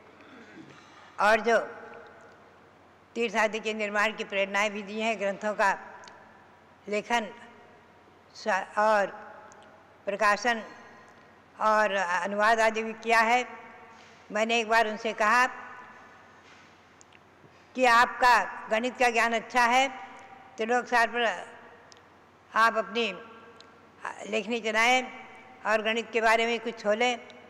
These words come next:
उन्होंने त्रिलोक सार ग्रंथ का भी अनुवाद किया। ऐसे उनके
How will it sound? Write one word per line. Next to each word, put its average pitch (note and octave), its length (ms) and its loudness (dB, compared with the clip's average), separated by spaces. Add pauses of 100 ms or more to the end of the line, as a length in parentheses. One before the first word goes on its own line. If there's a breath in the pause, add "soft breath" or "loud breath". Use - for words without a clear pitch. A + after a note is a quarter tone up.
(200)
उन्होंने A3+ 360 0
त्रिलोक G#3 320 -4
सार G3+ 240 2 (100)
ग्रंथ G3 260 -6
का G3+ 140 0
भी G#3 100 -4
अनुवाद G3 420 -2
किया। G#3+ 260 2
ऐसे G3+ 320 -6 (1500)
उनके A3 360 0